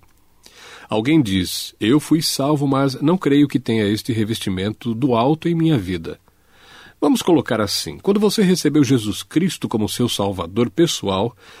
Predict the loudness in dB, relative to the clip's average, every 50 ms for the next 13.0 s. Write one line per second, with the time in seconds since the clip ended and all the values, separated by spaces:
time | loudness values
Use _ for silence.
0 | -20 -4 0 0 2 2 2 0 0 0 2 0 0 0 0 0 0 2 2 2
1 | 2 2 2 2 2 2 4 4 6 4 4 2 2 2 2 2 2 2 0 -2
2 | 0 0 0 -2 -2 -2 0 2 2 2 0 0 -2 -2 -2 -2 0 0 2 4
3 | 4 4 2 0 -2 -8 -16 -20 _ _ _ _ _ _ _ _ _ -4 -2 0
4 | 2 2 4 2 2 2 2 2 2 2 2 2 0 0 0 -2 0 0 0 0
5 | 2 2 2 2 0 2 0 0 2 2 2 2 2 2 0 0 0 -2 -4 -6
6 | -8 -8 -10 -12 -14 -18 _ _ _ _ _ _ _ _ _ _ 0 2 2 2
7 | 4 4 4 4 4 4 2 2 2 2 0 0 -2 -2 -2 -2 0 0 -2 -2
8 | -2 -2 -2 -2 -2 -2 -2 0 2 2 2 2 2 2 2 2 0 -2 -4 -8
9 | -8 -10 -14 _ -20 -20 _ _ _ 0 0 0 2 0 -2 -2 -2 -2 -2 -2
10 | 0 -2 -2 -2 -4 -6 -6 -6 -8 -8 -8 -8 -12 -14 -16 -18 -20 _ _ _
11 | _ _ _ _ _ _ _ -6 -4 -2 -2 0 0 0 -2 -4 _ 0 2 4
12 | 4 4 4 2 2 0 0 0 0 0 0 0 0 2 2 0 0 -2 -6 -14